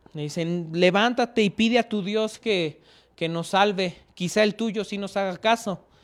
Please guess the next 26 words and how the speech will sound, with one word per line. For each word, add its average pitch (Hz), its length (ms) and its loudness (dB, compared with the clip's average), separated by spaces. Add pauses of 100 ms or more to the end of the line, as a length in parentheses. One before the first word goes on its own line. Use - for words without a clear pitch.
(280)
porque 156 340 2
pues 147 180 0
sus 147 180 0
dioses 208 480 10
de 202 220 10
ellos, 254 520 6 (280)
que 147 160 4
son 151 180 2
dioses 160 320 4
falsos, 214 420 6
claramente, 220 680 4 (720)
oraron, 269 720 8
pidieron 294 680 8 (880)
y 202 140 10
no 220 160 10
hubo 220 220 10
respuesta. 190 760 8 (560)
Y 196 160 6
Jonás, 262 880 4 (240)
el 180 160 8
que 190 200 6
creía 240 380 8
en 269 100 6
el 226 140 6
Dios 226 300 8
vivo, 320 420 6